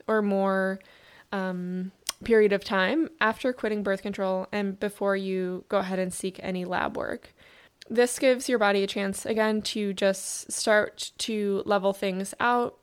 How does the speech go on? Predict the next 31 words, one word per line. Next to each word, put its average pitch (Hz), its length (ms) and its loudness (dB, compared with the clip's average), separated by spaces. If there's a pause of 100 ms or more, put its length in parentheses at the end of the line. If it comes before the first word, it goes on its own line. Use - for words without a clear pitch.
Maybe 202 300 -2
your 202 260 0
provider 190 760 -2
or 180 340 -6
practitioner 196 600 -6
will 190 140 -2
have 190 260 -4
other 185 240 -4
guidance, 196 480 -4
but - 300 -2
I 214 80 -2
think 220 180 -6
that's 220 260 2
the 208 120 -2
baseline 190 640 -2 (260)
as 208 140 -2
far 196 240 2
as, 190 360 0 (840)
you 226 100 2
know, 196 160 2 (100)
basically 220 400 4
making 196 300 0
it 190 140 0
worth 190 200 2
your 190 120 0
money 202 720 -2
<laughs> - 80 -20
to 226 140 -4
do 196 160 2
the 190 120 0
test, 196 560 -4